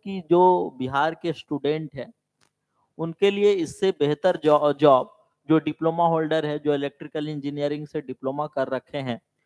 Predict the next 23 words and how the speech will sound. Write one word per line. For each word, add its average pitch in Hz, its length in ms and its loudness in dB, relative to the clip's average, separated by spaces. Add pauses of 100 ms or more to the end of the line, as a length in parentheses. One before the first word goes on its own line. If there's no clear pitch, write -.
(280)
उनके 185 320 2
लिए 196 220 2
इससे 185 400 -6
बेहतर 147 380 -2
जॉब 143 300 0
कुछ - 240 -8
नहीं 110 140 -6
होगा, 101 340 -12 (1120)
क्योंकि 214 520 -2 (100)
इसमें 208 380 -6
हर 180 260 -2
चीज - 320 -18
का 196 80 0
feeling 120 440 -6
आता 110 200 -12
है, 110 80 -12
एक 143 280 -6
अधिकारी 131 440 -2
वाला 135 260 -2
भी 135 140 -6
feeling 123 360 -8
आता 123 280 -8
है 123 160 -12